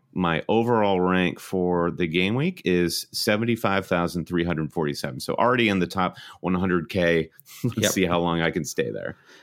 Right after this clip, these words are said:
Speaker 2: That's, yeah. And I, I, you know, I'm not even that far behind you. I mean, I finished on eighty-six points, uh, for the game week, which, uh,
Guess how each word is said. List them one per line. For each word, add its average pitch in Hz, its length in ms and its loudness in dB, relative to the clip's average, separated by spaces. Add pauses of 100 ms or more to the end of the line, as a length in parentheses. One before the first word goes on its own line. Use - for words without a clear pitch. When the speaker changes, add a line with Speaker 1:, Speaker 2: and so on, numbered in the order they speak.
(120)
Speaker 2:
That's, 139 520 2
yeah. 156 320 4
And 127 360 6
I, 151 240 2
I, - 80 -2
you 185 80 4
know, 196 80 4
I'm 233 140 6
not 311 140 6
even 165 220 6
that 113 220 4
far 120 160 4
behind 104 340 4
you. 117 80 6
I 120 60 6
mean, 110 120 4
I 98 60 4
finished 139 340 2
on 117 100 2
eighty-six 101 540 0
points, - 680 0
uh, 87 320 2
for 90 120 -2
the 87 80 -2
game 85 240 2
week, 85 200 0
which, 92 240 0
uh, 85 260 2